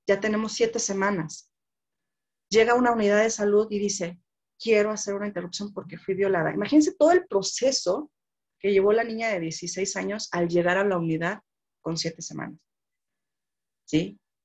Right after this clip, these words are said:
Esa niña me llegó a Jalisco en la, a las quince semanas. Imagínense todo el proceso.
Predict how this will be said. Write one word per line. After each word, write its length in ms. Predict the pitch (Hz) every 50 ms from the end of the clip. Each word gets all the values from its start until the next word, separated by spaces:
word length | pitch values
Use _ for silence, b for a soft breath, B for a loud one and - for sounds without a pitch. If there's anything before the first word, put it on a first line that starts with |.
| _ _
Esa 280 | - 202 202 - 233
niña 400 | 240 233 226 220 208 214 233 247 -
me 140 | - 185 175
llegó 400 | 175 175 165 175 180 190 - -
a 120 | - 147 147
Jalisco 640 | - 160 160 160 185 196 190 - - - - - _
en 140 | 160 156 156
la, 340 | 151 151 156 147 - - _ _
a 160 | _ 156 151 147
las 520 | 147 143 143 147 147 - - - _ _ _ _ _ _ _
quince 360 | - - 214 208 202 - 208
semanas. 600 | 190 - 160 156 151 151 151 151 - - - _ _ _ _ _ _ _ _ _ _ _ _ _ _ _ _ _ _ _ _ _ _ _ _ _ _ _ _ _ _
Imagínense 540 | - 202 220 220 202 - 240 262 277 269 269
todo 180 | 269 - 247 247
el 140 | 262 262
proceso. 520 | 240 226 220 - 214 202 - - 151 180